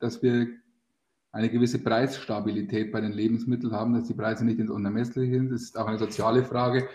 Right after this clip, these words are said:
Von daher denke ich schon, dass es sich auch noch anbietet, dass wir Subventionen geben müssen. Und wir haben ja bei den ganzen Subventionen, bei den ganzen Beträgen ist es ja aufgeteilt in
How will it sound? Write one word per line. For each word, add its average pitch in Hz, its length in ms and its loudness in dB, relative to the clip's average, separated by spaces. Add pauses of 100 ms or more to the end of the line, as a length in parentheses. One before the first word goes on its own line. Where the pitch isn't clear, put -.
(200)
Von 110 100 -2
daher 113 220 6
denke 120 240 4
ich 113 100 0
schon, 135 320 4 (360)
dass 120 280 -4
es 120 360 -2 (260)
sich - 380 0
auch 113 220 0
noch 117 220 2
anbietet, 123 640 4 (140)
dass 117 180 -2
wir 117 300 8
Subventionen 117 880 4 (400)
geben 113 640 4
müssen. 143 580 2 (420)
Und 110 140 -4
wir 104 100 4
haben 143 480 2
ja 120 540 0
bei 117 160 2
den 113 200 2
ganzen 120 360 2
Subventionen, 117 560 2
bei 117 80 2
den 113 80 0
ganzen 113 320 0
Beträgen 113 420 0
ist 113 80 0
es 110 100 -2
ja 104 160 -2
aufgeteilt 113 460 -2
in 110 240 -4